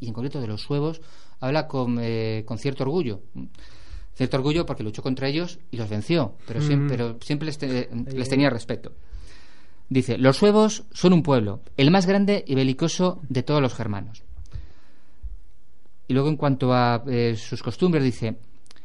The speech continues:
Speaker 1: "La propiedad privada del campo no existe entre ellos, y a nadie se le permite permanecer más de un año en el mismo suelo para cultivarlo. No viven mucho del trigo, sino mayormente de leche y carne de ganado,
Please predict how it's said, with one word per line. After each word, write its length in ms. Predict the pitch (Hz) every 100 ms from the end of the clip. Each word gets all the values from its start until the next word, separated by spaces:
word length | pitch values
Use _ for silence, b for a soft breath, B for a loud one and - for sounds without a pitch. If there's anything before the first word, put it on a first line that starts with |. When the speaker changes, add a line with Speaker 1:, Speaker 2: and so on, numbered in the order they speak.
| b
Speaker 1:
"La 140 | 131
propiedad 420 | 127 131 151 208 -
privada 320 | 175 175 165
del 160 | 143 135
campo 420 | 185 185 190 -
no 160 | 147 160
existe 400 | 156 180 - 113
entre 240 | 107 107
ellos, 280 | 101 110 - - - - -
y 80 | 135
a 40 |
nadie 200 | 160 196
se 120 | 190
le 80 | 165
permite 360 | 147 160 170 165
permanecer 580 | 139 131 127 156 143 -
más 240 | 139 165
de 80 | 160
un 60 | 160
año 240 | 180 180
en 120 | 180 127
el 100 | 131
mismo 220 | 160 180
suelo 260 | 160 160
para 160 | 151 127
cultivarlo. 540 | 117 110 113 107 101 b b b b b -
No 100 | 147
viven 220 | 185 180
mucho 200 | 185 175
del 140 | 139
trigo, 340 | 160 160 110 101
sino 180 | - 240
mayormente 680 | 185 156 160 165 170 165 -
de 120 | 127 123
leche 400 | 156 - 180 -
y 100 | -
carne 440 | - 151 165 175 160
de 120 | 127
ganado, 420 | 117 123 127 104